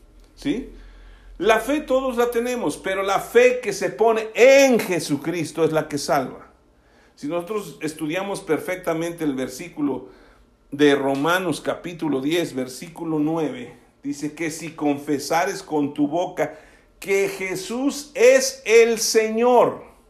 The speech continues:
¿sí? Lo que nos salva es el señorío de Jesucristo en nuestras vidas, ¿sí? "Si confesares que en tu boca que Jesús es el Señor y creyeres en tu corazón que Dios de los, le levantó de los muertos,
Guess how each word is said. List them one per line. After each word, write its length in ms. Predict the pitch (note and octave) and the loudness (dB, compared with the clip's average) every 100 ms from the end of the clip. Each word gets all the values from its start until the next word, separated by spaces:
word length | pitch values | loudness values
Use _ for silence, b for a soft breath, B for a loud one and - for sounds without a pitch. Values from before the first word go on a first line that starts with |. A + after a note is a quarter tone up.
| _ | _
¿sí? 460 | - E3 A#3 D4 - b b b b b b _ - | -12 -8 -6 -8 -12 b b b b b b _ -4
Lo 260 | E3 G#3 | 0 0
que 160 | G#3 G3+ | 0 -2
nos 220 | G3+ - | -2 -4
salva 640 | - D4 D4+ G3+ F#3+ F#3+ - | 0 0 0 0 0 -2 -2
es 300 | C4+ D4+ C4+ | 0 0 -2
el 160 | A#3 | -4
señorío 800 | - A3 G#3+ G#3+ A3 C#4 E4 D#4 | -2 -2 0 0 2 0 -2 2
de 120 | C4+ | 2
Jesucristo 880 | G#3+ G3+ F#3+ - D#3 A3+ C4 A#3+ D4 | 2 0 -4 -6 -10 -8 -6 -4 -4
en 80 | B3 | -2
nuestras 540 | B3 A#3+ B3 A#3+ G#3+ | -2 -2 0 0 -2
vidas, 800 | G3+ C#4 A#3+ D#3+ - - - - _ _ _ _ | -4 -6 -6 -8 -10 -16 -18 -20 _ _ _ _
¿sí? 400 | D3+ G3+ D#4 B B B B | -8 -6 -8 B B B B
"Si 260 | - - A3 | -12 -10 -6
confesares 800 | G#3 A3 G#3 G3+ B3 D#4+ E4 D#4 | -2 0 0 0 0 0 -2 -6
que 120 | A#3+ | -6
en 120 | A#3+ | -6
tu 140 | A3 G#3 | -6 0
boca 380 | A#3 C#4 A3+ - | 2 2 -4 -10
que 140 | F#3+ | -10
Jesús 420 | F3 D#3+ B3 C4 | -8 -8 -8 -6
es 180 | B3+ A#3 | -4 -2
el 120 | G3 | -4
Señor 460 | D#3 E3 F3+ A3 - | -2 -4 -2 -2 -2
y 180 | F#3 F#3 | -8 -8
creyeres 600 | F#3 F#3+ F#3 C4 D4+ A#3 | -4 -2 -2 -4 -4 -4
en 140 | G#3 | -6
tu 140 | F3 E3+ | -8 -4
corazón 420 | E3 D#3+ A#3 B3 | -2 0 -2 -6
que 140 | F#3+ | -6
Dios 260 | F#3 G#3 A3 | -4 -2 -2
de 80 | G3+ | -4
los, 200 | E3+ D3+ - D3 | -6 -8 -10 -4
le 160 | D3+ | -2
levantó 360 | D3+ D3+ D3+ G#3 | 0 0 -2 -2
de 80 | G#3+ | -2
los 140 | G#3 | -4
muertos, 460 | G3 F#3 F#3 G#3 | -2 -2 -2 -10